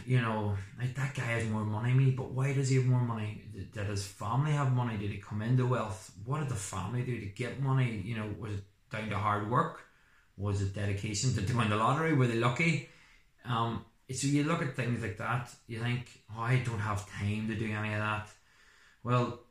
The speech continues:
maybe you have to start thinking, "Well, if I really wanted to do that, then what's some of the things that I need to look at? Is it going to bed early,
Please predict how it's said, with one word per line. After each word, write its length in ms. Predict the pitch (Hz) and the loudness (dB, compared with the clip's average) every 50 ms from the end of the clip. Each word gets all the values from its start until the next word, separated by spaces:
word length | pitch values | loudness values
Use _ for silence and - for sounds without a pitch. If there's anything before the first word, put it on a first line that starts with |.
| _ _ _ _ _ _ - | _ _ _ _ _ _ -14
maybe 600 | - 107 110 113 113 113 113 110 104 95 - _ _ - | -10 -6 -4 0 0 0 0 0 -2 -4 -8 _ _ -8
you 120 | 98 101 | -4 -2
have 160 | 107 107 101 | -2 -2 -2
to 40 | - | -2
start 320 | 98 - 113 107 107 101 | -4 -2 -2 -2 -2 -2
thinking, 380 | - 113 107 107 110 107 107 107 | -4 -4 -4 -4 -4 -4 -4 -4
"Well, 320 | 107 107 104 104 101 101 - _ - | -4 -2 -2 -2 -4 -6 -8 _ -12
if 140 | 123 101 - | -10 -6 -4
I 80 | 107 | -2
really 680 | 104 104 101 104 107 110 120 123 131 131 135 127 120 113 | -2 0 0 0 2 4 6 8 8 8 8 6 4 2
wanted 260 | 110 110 110 110 107 | 0 0 0 0 0
to 100 | 104 101 110 | -2 0 0
do 80 | 117 120 | 0 2
that, 260 | 131 139 147 - - - - _ _ _ _ _ _ - | 2 2 0 -2 -6 -12 -18 _ _ _ _ _ _ -8
then 240 | 127 113 101 101 101 | -4 -2 0 2 2
what's 180 | 101 104 104 - | 2 2 0 0
some 220 | - 110 104 104 | -2 -2 0 0
of 0 | |
the 180 | 98 98 101 101 | 0 0 0 -2
things 220 | 101 101 101 101 | -2 0 0 0
that 100 | 104 98 | 0 0
I 100 | 101 101 101 | 0 0 2
need 160 | 101 95 95 | 2 2 0
to 60 | 101 | 0
look 220 | 98 101 101 98 - | 0 -2 -4 -4 -6
at? 200 | 101 98 98 98 | -6 -6 -6 -6
Is 140 | 98 98 98 | -4 -2 0
it 340 | 98 98 98 - - - - | 0 0 0 -2 -6 -18 -14
going 360 | - - 98 98 101 101 95 | -8 -4 -2 0 0 0 0
to 80 | 95 - | -2 -4
bed 280 | - 104 104 101 101 | -6 -4 -2 0 0
early, 360 | 104 113 127 143 156 151 - | 2 2 2 2 2 0 -4